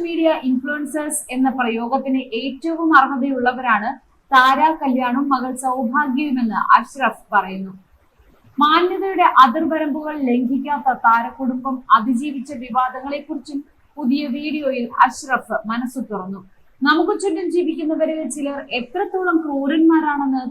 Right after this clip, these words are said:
താരയും കുടുംബവും അനുഭവിച്ച വേദനകൾ കണ്ടപ്പോൾ തോന്നിയിട്ടുണ്ട്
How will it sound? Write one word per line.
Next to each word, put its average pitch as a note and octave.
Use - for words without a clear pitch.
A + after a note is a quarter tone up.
താരയും C4
കുടുംബവും C4
അനുഭവിച്ച A#3+
വേദനകൾ C4
കണ്ടപ്പോൾ A#3+
തോന്നിയിട്ടുണ്ട് D#4+